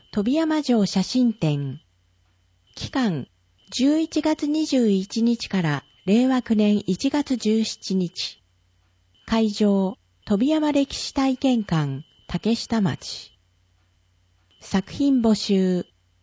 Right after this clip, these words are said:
テーマ、飛山城の自然や歴史が感じられる写真。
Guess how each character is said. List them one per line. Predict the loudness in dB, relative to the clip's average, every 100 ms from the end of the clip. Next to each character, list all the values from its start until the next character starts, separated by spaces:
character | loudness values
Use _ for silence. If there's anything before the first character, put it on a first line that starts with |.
| _ _ _ _ _ _
テ | 0 2
ー | 2
マ、 | -2 -4 _ _ _ _ _ _
飛 | -2 0 2
山 | 2 0 2
城 | 2 2
の | 0 -2
自 | -6 -6
然 | 0 2 4
や | 2 0
歴 | -2 -4
史 | -6 -4
が | -4
感 | -2 -2 0
じ | 0
ら | 0
れ | 0 0
る | -2
写 | -2
真。 | -4 -2 -4 -4 -8 -12